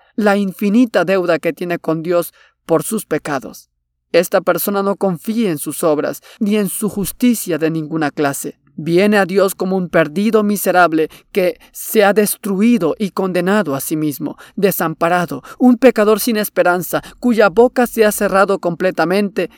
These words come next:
y está bajo el juicio de Dios. Este estado del hombre de una fe naciente es claramente descrito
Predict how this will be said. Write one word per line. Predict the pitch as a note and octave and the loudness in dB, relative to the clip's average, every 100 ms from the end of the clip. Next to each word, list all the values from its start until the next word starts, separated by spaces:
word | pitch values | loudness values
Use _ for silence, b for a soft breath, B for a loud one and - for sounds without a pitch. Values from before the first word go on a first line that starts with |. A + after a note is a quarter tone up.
| b | b
y | G3+ | -2
está | F3+ - E3+ D#3+ - _ _ | -2 2 2 2 -2 _ _
bajo | F3+ D#3+ E3 | -6 -2 -2
el | D3+ | -2
juicio | - F3+ - D3 | -4 -6 -4 -4
de | C#3+ | -2
Dios. | C#3 C3+ - - _ _ _ _ - | -2 -4 -8 -20 _ _ _ _ 2
Este | D4 - C4+ | 2 2 0
estado | G#3 - G#3 F#3+ | 0 0 0 2
del | D#3 | 2
hombre | F3 F3 D3 C#3+ B | 2 2 -2 -4 B
de | G#3+ G3+ | 0 2
una | G#3 G3 | 2 0
fe | - | -2
naciente | G3 E3+ - G3 F3 E3+ D#3 b | -4 -4 -4 -4 -2 -4 -6 b
es | B3 A3+ | 4 4
claramente | - B3 B3+ B3 A3 A#3+ A3 | 2 0 2 2 2 0 0
descrito | E3+ D#3+ - F#3+ - D#3+ | 0 -2 -4 -6 -2 -2